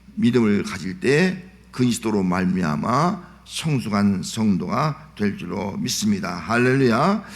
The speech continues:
그 다음에 성숙한 사람이 한 가지 더 중요한 것이 있어요. 전념하라는 전념.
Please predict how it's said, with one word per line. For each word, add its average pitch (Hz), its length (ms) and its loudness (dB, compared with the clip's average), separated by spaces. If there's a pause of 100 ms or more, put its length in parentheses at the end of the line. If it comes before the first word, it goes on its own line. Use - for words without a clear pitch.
(360)
그 131 80 0
다음에 165 220 4
성숙한 220 560 0
사람이 151 280 2
한 139 160 -2
가지 123 140 0
더 107 140 0
중요한 110 400 2
것이 95 100 -4
있어요. - 180 -8
전념하라는 139 680 -2
전념. 92 340 -8